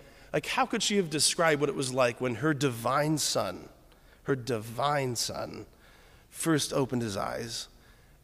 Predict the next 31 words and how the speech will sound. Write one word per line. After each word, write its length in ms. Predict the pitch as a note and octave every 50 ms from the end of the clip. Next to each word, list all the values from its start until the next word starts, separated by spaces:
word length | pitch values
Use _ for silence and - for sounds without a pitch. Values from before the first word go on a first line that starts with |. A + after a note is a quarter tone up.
| _
and 180 | - A#2+ A#2+ A#2
met 180 | A#2 B2 - -
her 260 | - - C#3 B2+ A2+
gaze? 600 | A#2 A#2+ G2+ F2 - A#1+ B1 B1 - - - - - - - - - - - - - - - - - - - - -
Like, 220 | - B2 C#3 D#3 - - - - - - -
if 180 | D#3 D3 - - -
ever 200 | F#3 F#3+ G3+ A3
there 180 | G3 G3 F#3
was 160 | E3+ D#3+ C#3
a 40 | D3
moment 560 | C3+ C3+ C3 C#3 C3+ C#3 C3+ A#2+ A2+ - -
when 400 | - A#2+ B2 A#2+ A#2+ B2 A#2+ A2+ A2 - - - - - - - - - - - _ _ - - _ _ _ - _ - - -
earth 460 | D#3+ E3 D3+ C3+ A2 - - - - -
could 120 | - D3
have 100 | C#3+ B2
been 160 | B2+ B2 A#2
split 480 | A2 - - - - - D3 D3+ D3 -
in 160 | C#3+ C3 A#2+
two 560 | - - - - - D3+ C#3+ C3 B2 A#2 A#2
from 360 | A2+ - - C#3 B2 A#2+ A#2+
love, 480 | A2+ A#2+ C3 C3+ A#2+ G#2+ G2+ G2+ A2 -
it 140 | - C#3 C#3
was 220 | - C3 B2 A#2 A2+
that 280 | B2 B2 B2 - -
moment. 460 | A#2 A#2 A#2 G#2+ F2 E2+ F2 E2 - - - - - - - - - - _ _ - - - _ - - _ - - - - - _ -
I 120 | - B2
think 260 | B2 - E3+ E3+ D#3+
these 240 | E3 E3+ C#3+ C#3 -
hidden 320 | - - D#3+ D3+ C#3+ C3+ B2+
moments, 640 | B2 C#3 C#3 C3 G#2+ G#2+ - - - - - - - - - - - - - - - - _ _ - - - - - - - - A#2 - - -
these 480 | C#3 C3+ C3 B2+ A#2+ A#2 - - -